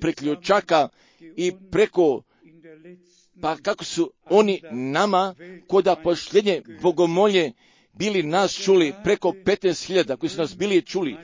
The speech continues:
ali upravo od Rimljana trinaeste glave, ali za sve Nemačke jedan veoma veliki problem postao.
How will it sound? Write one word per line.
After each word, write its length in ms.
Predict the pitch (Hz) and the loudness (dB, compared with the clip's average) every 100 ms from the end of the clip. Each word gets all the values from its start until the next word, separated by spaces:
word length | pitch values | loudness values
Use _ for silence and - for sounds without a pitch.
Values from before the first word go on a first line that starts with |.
| - _ - | -20 _ -4
ali 320 | 190 214 - | -2 -2 -4
upravo 420 | 170 - 180 208 190 | -4 0 2 2 0
od 120 | 139 | -6
Rimljana 320 | 170 202 175 | -4 -2 -2
trinaeste 640 | 165 151 185 180 - - 156 | -4 -6 -4 -4 -4 -2 -2
glave, 480 | 104 156 190 120 82 - 151 165 160 _ | 0 0 0 -2 -8 -16 -20 -20 -20 _
ali 280 | 160 202 180 | -2 -2 -4
za 180 | 113 147 | -4 -4
sve 380 | 143 143 190 113 - - - _ - - | -4 -2 -2 -2 -8 -20 -20 _ -20 -18
Nemačke 720 | 117 180 190 165 - - 135 104 _ _ _ _ 156 _ 147 156 | -4 -2 -2 -4 -8 -6 -4 -6 _ _ _ _ -20 _ _ -10
jedan 260 | 127 165 135 | -4 -4 4
veoma 220 | 202 196 | 4 4
veliki 440 | 135 185 190 - - | 2 0 0 -4 -6
problem 460 | - 170 185 156 - | -4 -2 0 -2 -2
postao. 640 | 160 175 - 190 180 85 | -2 -2 -2 0 0 -2